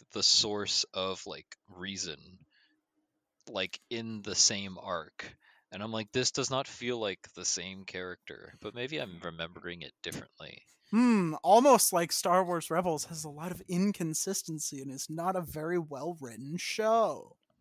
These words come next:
Speaker 1: Uh,
Speaker 2: We
Speaker 1: well, I'm
Speaker 2: saw
Speaker 1: not
Speaker 2: a, uh, we saw,
Speaker 1: <laughs>
Speaker 2: speaking of <laughs> Rebels, spoilers,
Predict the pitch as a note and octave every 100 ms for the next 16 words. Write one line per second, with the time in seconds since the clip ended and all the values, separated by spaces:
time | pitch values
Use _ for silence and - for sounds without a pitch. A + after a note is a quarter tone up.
0 | - - - - - _ _ - - _
1 | _ _ _ _ _ _ _ _ - E3+
2 | A#3 - C#4 D4 C#4 A#3 A3 G#3 F#3+ F3+
3 | E3+ D#3+ _ D3+ - F#3 - - - -
4 | B3 C4+ C#4+ F3+ G3 A#3+ B3+ F3+ D#3+ F#3+
5 | - G#3 A#3+ G#3 E3 F#3